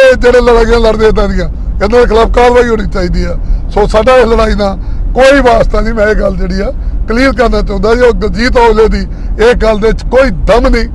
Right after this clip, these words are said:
ਕਿ ਮੇਰੇ ਉੱਥੇ ਰਿਸ਼ਤੇਦਾਰ ਹੈ। ਗੁਰਜੀਤ ਔਜਲਾ ਸਾਬਤ ਕਰੇ ਕਿ ਮੇਰੇ ਉੱਥੇ ਰਿਸ਼ਤੇਦਾਰ ਹੈ। ਮੇਰੀ ਕੋਈ ਰਿਸ਼ਤੇਦਾਰੀ ਉਹ ਪਿੰਡ ਦੇ ਵਿੱਚ, ਮੇਰੀ ਪਾਰਟੀ ਦਾ ਵਰਕਰ ਆ ਗਿਆ, ਮੇਰੀ ਪਾਰਟੀ ਦਾ ਲੀਡਰ ਉੱਥੇ ਜਰਨੈਲ ਸਿੰਘ ਆ। ਸਾਡੀ ਪਾਰਟੀ ਦਾ, ਆਮ ਆਦਮੀ ਪਾਰਟੀ ਦਾ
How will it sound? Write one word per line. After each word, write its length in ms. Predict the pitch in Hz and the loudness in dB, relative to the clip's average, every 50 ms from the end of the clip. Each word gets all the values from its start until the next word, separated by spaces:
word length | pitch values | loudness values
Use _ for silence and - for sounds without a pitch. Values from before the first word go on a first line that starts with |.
| - - - - - - | -8 -8 -6 -6 -4 0
ਕਿ 140 | - 220 220 | 0 2 2
ਮੇਰੇ 320 | 220 202 208 220 220 226 | 2 2 2 2 4 2
ਉੱਥੇ 240 | 220 - - 214 196 | 2 2 2 0 0
ਰਿਸ਼ਤੇਦਾਰ 460 | 190 - - - 180 170 175 185 180 175 | 0 -2 -4 -4 -2 -2 0 -2 -2 -2
ਹੈ। 60 | 180 175 - - - - - | -4 -6 -6 -6 -6 -4 -2
ਗੁਰਜੀਤ 300 | 190 196 180 220 240 240 | -2 -2 0 0 0 2
ਔਜਲਾ 240 | 240 233 226 233 240 | 4 4 4 4 2
ਸਾਬਤ 320 | - - 208 220 220 - - | 2 2 2 2 0 0 -2
ਕਰੇ 200 | 220 214 220 226 | 0 0 0 0
ਕਿ 60 | 233 | 0
ਮੇਰੇ 220 | 226 220 214 208 202 | 0 0 2 2 0
ਉੱਥੇ 180 | 165 156 220 | 0 0 -2
ਰਿਸ਼ਤੇਦਾਰ 460 | 202 196 - - 220 214 240 247 240 | -2 -2 -2 -2 0 2 2 2 2
ਹੈ। 80 | 208 175 - - - - - - | 0 -2 -4 -6 -8 -8 -6 -4
ਮੇਰੀ 140 | 175 202 220 | -2 -2 0
ਕੋਈ 140 | 214 226 226 | 0 0 0
ਰਿਸ਼ਤੇਦਾਰੀ 460 | 208 208 - - 233 233 247 247 262 | 0 0 -2 0 0 2 2 2 2
ਉਹ 100 | 254 247 | 2 0
ਪਿੰਡ 160 | 214 233 220 | 2 0 0
ਦੇ 100 | 214 196 | 0 0
ਵਿੱਚ, 120 | 196 175 - - - - - - - | -2 -2 -2 -4 -4 -4 -4 -2 -2
ਮੇਰੀ 160 | 170 196 247 | 0 0 0
ਪਾਰਟੀ 340 | 262 269 254 247 247 - 285 | 2 2 2 2 2 2 2
ਦਾ 100 | 269 277 | 2 2
ਵਰਕਰ 260 | 269 247 220 - 247 | 2 2 2 2 2
ਆ 100 | 247 240 | 2 0
ਗਿਆ, 220 | 202 185 196 220 262 - - - - - - - | 0 -2 -2 -2 -4 -4 -6 -6 -6 -4 -2 -2
ਮੇਰੀ 160 | 175 214 254 | 0 0 0
ਪਾਰਟੀ 320 | - - 233 240 233 262 254 | 0 0 0 0 0 0 0
ਦਾ 80 | 262 | 0
ਲੀਡਰ 240 | 254 233 226 196 233 | 0 0 0 0 0
ਉੱਥੇ 180 | 220 - 226 233 | 0 0 0 -2
ਜਰਨੈਲ 340 | 190 214 190 196 185 185 | -2 -2 0 0 0 0
ਸਿੰਘ 240 | 180 - 196 185 - - | 0 0 0 0 0 -2
ਆ। 80 | 247 - - - - - - - - - | -2 -4 -6 -6 -6 -4 -2 2 2 4
ਸਾਡੀ 320 | - - 311 - 294 294 | 4 4 2 2 2 2
ਪਾਰਟੀ 280 | 277 285 262 240 226 233 | 2 2 2 2 0 0
ਦਾ, 160 | 226 226 240 | 2 2 2
ਆਮ 80 | 247 | 4
ਆਦਮੀ 220 | 262 254 247 240 - | 2 2 2 2 0
ਪਾਰਟੀ 280 | 240 220 214 - 202 | 0 0 0 -2 -2
ਦਾ 180 | 185 190 180 | -4 -4 -4